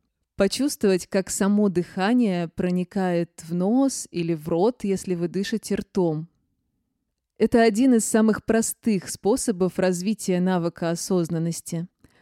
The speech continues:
потому что наше тело – всегда пребывает именно в этом моменте. Оно не может быть в прошлом или будущем. Оно всегда находится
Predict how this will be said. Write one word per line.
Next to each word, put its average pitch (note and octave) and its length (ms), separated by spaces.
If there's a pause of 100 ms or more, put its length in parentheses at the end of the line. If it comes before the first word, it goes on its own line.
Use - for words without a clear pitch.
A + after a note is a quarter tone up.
(160)
потому G#3 340
что G3 500
наше G3 380
тело – G3+ 680 (320)
всегда G3 460
пребывает F#3 800
именно G3+ 440
в E3+ 100
этом F3 280
моменте. E3 760 (180)
Оно G3 240
не G3+ 140
может F#3 360
быть D#3+ 280
в - 60
прошлом F#3+ 580
или F3+ 120
будущем. E3 680 (580)
Оно G3+ 280
всегда F3+ 400
находится F#3 880